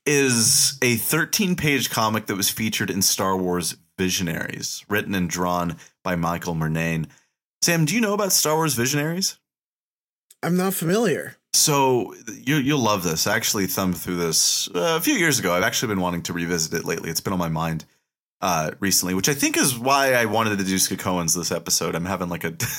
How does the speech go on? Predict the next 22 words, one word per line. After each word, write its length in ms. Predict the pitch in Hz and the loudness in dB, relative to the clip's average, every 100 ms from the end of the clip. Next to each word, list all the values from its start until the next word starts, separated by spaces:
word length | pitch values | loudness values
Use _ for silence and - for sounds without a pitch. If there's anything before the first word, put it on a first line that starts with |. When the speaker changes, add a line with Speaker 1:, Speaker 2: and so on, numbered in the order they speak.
| - - - | -10 -10 -8
Speaker 1:
<laughs> 540 | - 294 - - _ | -6 -6 -8 -12 _
triple 280 | - 131 104 | -2 -2 -2
reverse, 600 | 98 95 98 92 - 151 | -2 0 0 2 4 4
like, 220 | 92 90 170 | 4 2 0
Speaker 2:
<laughs> 140 | 170 147 | 0 2
Speaker 1:
psychology 640 | - 151 - 90 90 85 | 2 0 -2 0 0 -2
moment. 360 | 85 85 82 78 - _ _ _ - | -2 -2 -4 -6 -16 _ _ _ 0
Um, 400 | 117 113 101 - | 2 2 0 -2
Star 240 | - - 170 | 0 2 2
Wars 180 | 214 | 2
Visionaries 440 | 147 151 147 147 127 | 2 0 2 2 2
was 100 | 120 | 0
a 60 | |
graphic 460 | 95 110 117 123 - | 0 0 2 0 -2
novel 680 | 101 165 202 143 113 101 90 | 0 2 2 0 2 2 0
published 400 | - 113 107 - | 0 0 0 0
back 180 | 107 | -2
in 60 | 104 | -2
the 80 | 95 | -4
Dark 300 | 80 104 135 | -2 -2 -2
Horse 300 | - 92 - | -2 -2 -2
days. 460 | 92 80 78 - | -2 0 0 -2